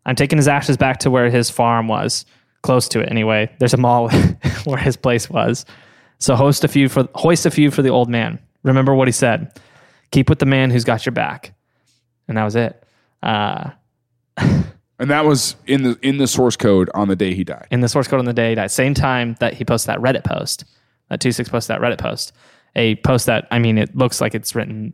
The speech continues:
Speaker 1: by the same person.
Speaker 2: Sure.
Speaker 1: Sounds very similar on Lake City Quiet Pills in the source code. Um, a few weeks later, um,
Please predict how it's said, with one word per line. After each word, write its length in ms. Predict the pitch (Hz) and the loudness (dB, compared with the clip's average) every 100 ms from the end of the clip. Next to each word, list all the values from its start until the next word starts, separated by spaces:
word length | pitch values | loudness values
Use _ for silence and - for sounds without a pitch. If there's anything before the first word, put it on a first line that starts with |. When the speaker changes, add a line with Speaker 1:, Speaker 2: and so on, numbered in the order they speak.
| _ | _
Speaker 1:
by 80 | 110 | -2
the 60 | 104 | -2
same 200 | 123 107 | -2 -2
person. 440 | - 104 - - - - | -2 -2 -4 -8 -14 -12
Speaker 2:
Sure. 240 | - - | -4 0
Speaker 1:
Sounds 260 | 113 110 117 | 2 2 0
very 200 | 120 110 | 0 -2
similar 440 | - 107 92 - - _ _ _ _ _ | -2 -6 -6 -8 -12 _ _ _ _ _
on 240 | - 117 110 | -4 -2 -2
Lake 120 | 98 | -6
City 140 | - 104 | -8 -8
Quiet 220 | - 85 | -8 -8
Pills 220 | 98 - | -8 -10
in 60 | 98 | -12
the 60 | |
source 220 | - - | -10 -10
code. 180 | - - - _ _ _ _ _ - | -10 -14 -14 _ _ _ _ _ -6
Um, 600 | 117 110 95 62 - 139 _ _ _ _ - | -2 0 -2 -6 -12 -20 _ _ _ _ -6
a 80 | 127 | 0
few 540 | 165 180 165 139 - _ | 4 6 6 2 -2 _
weeks 240 | 143 139 - | 0 0 0
later, 600 | 139 233 247 104 165 - _ _ _ _ | 0 2 2 2 0 -2 _ _ _ _
um, 580 | - 127 123 113 92 123 | -2 0 0 -2 -6 -12